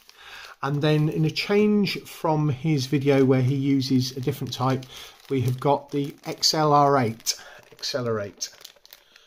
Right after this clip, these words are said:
Ultra Graphite. Um, so Max V is for the inner hubs.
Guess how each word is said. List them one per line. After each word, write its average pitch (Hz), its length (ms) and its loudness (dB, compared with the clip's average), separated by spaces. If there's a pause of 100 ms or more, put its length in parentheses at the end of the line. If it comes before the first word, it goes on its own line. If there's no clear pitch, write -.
(320)
Ultra 120 280 -12
Graphite. 104 540 -10 (840)
Um, 123 640 4 (1400)
so 139 760 2 (1080)
Max 190 380 0
V 165 480 2 (320)
is 143 240 -4
for 139 500 2 (1400)
the 131 300 -2 (180)
inner 185 200 4
hubs. 143 640 0